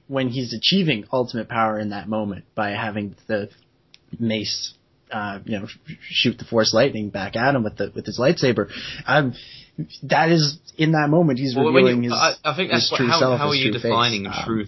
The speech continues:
Speaker 2: face here? Because obviously we've seen
Speaker 1: I don't know,
Speaker 2: Palpatine.
Speaker 1: that,
Speaker 2: Do you
Speaker 1: I,
Speaker 2: mean
Speaker 1: it's
Speaker 2: that
Speaker 1: not
Speaker 2: he has, um, the, the, the, the whole Palpatine face was merely a facade? I mean, I, I mean, obviously we know that in terms of his personality, but in terms of the actual,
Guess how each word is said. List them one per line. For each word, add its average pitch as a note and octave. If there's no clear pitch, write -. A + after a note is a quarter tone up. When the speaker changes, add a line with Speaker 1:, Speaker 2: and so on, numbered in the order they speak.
Speaker 2:
face A2+
here? D2+
Because E2+
obviously G#2+
we've F2
seen G2
Speaker 1:
I A2
don't A#2
know, G2
Speaker 2:
Palpatine. -
Speaker 1:
that, -
Speaker 2:
Do A#2
you A#2
Speaker 1:
I, A2+
Speaker 2:
mean A#2
Speaker 1:
it's A2
Speaker 2:
that G3+
Speaker 1:
not D#3+
Speaker 2:
he A2
has, F#2+
um, F2+
the, A2+
the, -
the, G2
the G#2
whole G#2+
Palpatine G#2
face G2+
was F#2+
merely G2
a F2+
facade? C#3
I F#2+
mean, G#2
I, A#2
I B2+
mean, C3
obviously C#3
we B2
know C3
that F#2
in G2+
terms G2+
of F2+
his G2
personality, A2
but F#2
in G2
terms C3+
of F2+
the G2+
actual, F#2+